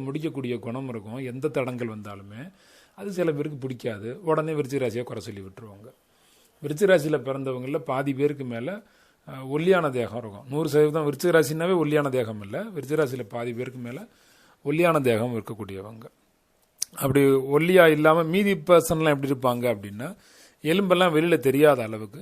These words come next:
தசை மூடி நல்ல ஒரு உருண்டையான உடல் அமைப்போட இருப்பாங்க. நடுத்தர உயரம் இருக்கும்.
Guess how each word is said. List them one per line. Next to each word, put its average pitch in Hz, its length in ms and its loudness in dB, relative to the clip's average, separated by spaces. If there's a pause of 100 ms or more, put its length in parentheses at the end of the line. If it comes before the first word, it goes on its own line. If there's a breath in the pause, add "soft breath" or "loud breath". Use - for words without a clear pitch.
தசை 156 300 2 (100)
மூடி 127 260 -6 (320 soft breath)
நல்ல 175 180 2
ஒரு 151 140 4 (100)
உருண்டையான 151 520 4
உடல் 127 220 0
அமைப்போட 117 400 -8 (340)
இருப்பாங்க. 107 420 -12 (500 soft breath)
நடுத்தர 156 440 4
உயரம் 117 420 -2
இருக்கும். 98 280 -20